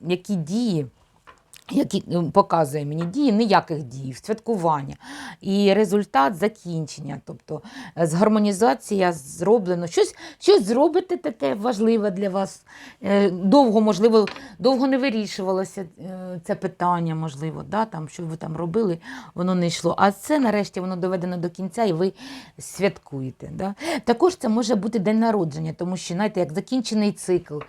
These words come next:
Можливо, в когось дійсно день народження і воно святкування. Але це якесь домашнє свято, я б отак сказала. <clears throat> Четвірка жет-, жезлів —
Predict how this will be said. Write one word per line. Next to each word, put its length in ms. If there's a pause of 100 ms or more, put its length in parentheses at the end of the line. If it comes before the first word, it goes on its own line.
(260)
Можливо, 240
в 60
когось 300
дійсно 320
день 200
народження 600
і 200
воно 360 (300)
святкування. 760
Але 240 (100)
це 140
якесь 420 (560)
домашнє 920
свято, 580
я 160
б 60
отак 280
сказала. 520 (380)
<clears throat> 0 (360)
Четвірка 500
жет-, 460 (300)
жезлів — 380